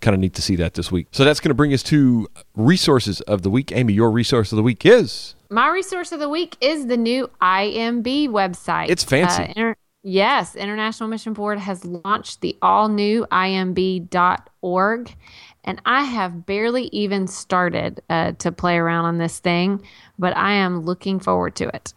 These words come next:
Speaker 1: All right. Well, that, this is really neat, man. That's the first time I've took it, taken it for a spin. It just launched today whenever we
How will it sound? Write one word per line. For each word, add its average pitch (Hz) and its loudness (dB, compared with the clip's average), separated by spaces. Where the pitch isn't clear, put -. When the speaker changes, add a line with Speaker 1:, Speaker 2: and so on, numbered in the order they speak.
Speaker 1:
All 123 -2
right. 113 -2
Well, 82 -2
that, 110 0
this 147 -2
is 113 2
really 95 2
neat, 127 -2
man. 95 -2
That's 104 -6
the - -16
first 127 2
time 113 4
I've 101 2
took 110 0
it, - -4
taken 117 4
it 107 0
for 107 2
a 98 4
spin. 117 4
It 98 4
just 139 2
launched 117 2
today 110 4
whenever 92 4
we 92 2